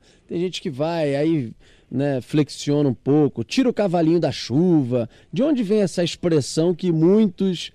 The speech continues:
é, utilizam de forma corriqueira na, no seu linguajar, nos seus diálogos, às vezes pra, pra ficar brincando um com o outro, enfim, no dia a dia é muito utilizada essa expressão. De onde vem?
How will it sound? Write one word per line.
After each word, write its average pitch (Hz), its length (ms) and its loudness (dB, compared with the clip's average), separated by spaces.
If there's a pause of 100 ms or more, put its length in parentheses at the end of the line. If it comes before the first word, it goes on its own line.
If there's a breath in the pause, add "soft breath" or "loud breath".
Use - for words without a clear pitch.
(260 soft breath)
é, 143 280 2
utilizam 151 1160 0
de 123 120 -10
forma 143 560 -2
corriqueira 143 720 2 (340 soft breath)
na, 131 360 -4
no 131 120 -4
seu 147 200 -2
linguajar, 135 760 -2
nos 117 160 -8
seus 139 180 0
diálogos, 120 840 -2
às 113 120 -4
vezes 131 260 -2
pra, 131 360 -2 (460 soft breath)
pra 135 120 -4
ficar 143 260 0
brincando 135 580 2
um 131 80 4
com 120 140 -4
o 120 240 4
outro, 143 280 2
enfim, 127 240 -2
no 135 140 2
dia 165 220 4
a - 20 4
dia 143 280 2
é 160 40 2
muito 170 240 2
utilizada 131 480 -2
essa 117 160 -8
expressão. 113 480 -4
De 117 80 -4
onde 156 180 0
vem? 113 260 -6